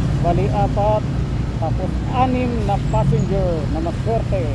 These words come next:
Alright, sa passenger natin, para nakaano na tayo. One four. Kanina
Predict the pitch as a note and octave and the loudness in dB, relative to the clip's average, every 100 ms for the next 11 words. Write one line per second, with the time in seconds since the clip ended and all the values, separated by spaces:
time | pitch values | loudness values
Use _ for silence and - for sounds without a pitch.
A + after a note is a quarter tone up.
0 | - - - - - - - - - - | -2 -2 -2 -2 -2 -2 -2 -2 -2 -2
1 | - - - D#3 D#3 C#3+ G#3 A3 G3 - | -2 -2 -2 0 0 0 0 0 -2 -4
2 | - E3 F#3 G3 F#3 F#3+ G3 F#3+ F#3 G#3 | -2 0 0 0 -2 0 0 0 -2 -2
3 | G#3 F3 E3 E3 E3 D#3+ E3+ E3+ E3+ E3 | -2 0 0 0 0 -2 -2 0 -2 -2
4 | D#3+ D3+ D3+ - - - - - - - | -2 0 -2 -2 -4 -2 0 0 0 0
5 | - - - - - - - - - A#3 | 0 0 2 2 2 2 2 2 2 2
6 | C4+ A3+ B3+ B3+ G3 - - - - - | 2 2 2 2 2 0 -2 -2 -4 -4
7 | - - - - - - - - - - | -4 -4 -4 -4 -4 -4 -6 -6 -4 -4
8 | - - - - G3+ G#3 | -4 -4 -4 -4 -2 -2